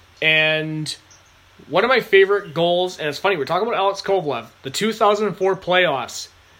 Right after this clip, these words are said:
I can't remember who it was. I think it was Travis Green. He tapped Kovalev on the hands,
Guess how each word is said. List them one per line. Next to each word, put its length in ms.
I 120
can't 260
remember 160
who 60
it 100
was. 20
I 80
think 140
it 0
was 120
Travis 500
Green. 320
He 220
tapped 420
Kovalev 480
on 180
the 100
hands, 560